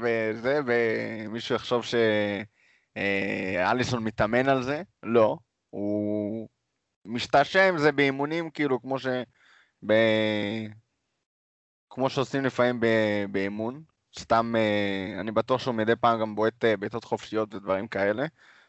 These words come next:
סתם לכיף. אה, אבל נגיחה אדירה של...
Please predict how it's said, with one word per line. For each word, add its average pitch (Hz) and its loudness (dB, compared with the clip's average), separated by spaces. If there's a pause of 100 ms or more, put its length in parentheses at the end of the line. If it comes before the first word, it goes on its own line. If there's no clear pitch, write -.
(140)
סתם 113 0
לכיף. - -2 (640)
אה, 98 0
אבל 113 2
נגיחה 101 -2
אדירה 107 2 (200)
של... 98 -8